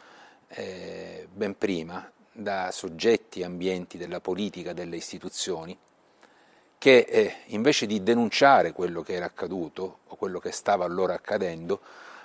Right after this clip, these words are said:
hanno preferito tacere, hanno preferito nascondere, hanno addirittura preferito cercare di cancellare le prove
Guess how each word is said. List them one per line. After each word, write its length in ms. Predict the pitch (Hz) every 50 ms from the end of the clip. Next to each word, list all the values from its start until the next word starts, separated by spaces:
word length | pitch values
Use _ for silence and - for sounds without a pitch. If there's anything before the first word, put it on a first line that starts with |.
| - -
hanno 300 | 110 107 104 101 98 90
preferito 520 | - 101 - - 98 92 98 - - 87
tacere, 520 | - 92 87 - - 131 135 131 127 113
hanno 280 | - - 110 104 101 95
preferito 500 | - 101 90 - 101 98 107 101 - 92
nascondere, 640 | 90 92 90 - - - - 135 139 131 117 107 95
hanno 240 | 98 113 120 113 107
addirittura 560 | 104 92 101 107 107 - _ - 143 123 101
preferito 720 | - - 98 90 - 110 95 113 123 120 - - 131 117 - _ - - - - - - - _ _ _ _
cercare 500 | - - 110 104 - - 123 120 110 101
di 100 | 95 95
cancellare 600 | - - 98 95 - - 98 92 104 104 95 92
le 120 | 90 95 95
prove 520 | - - 101 95 90 82 85 82 - -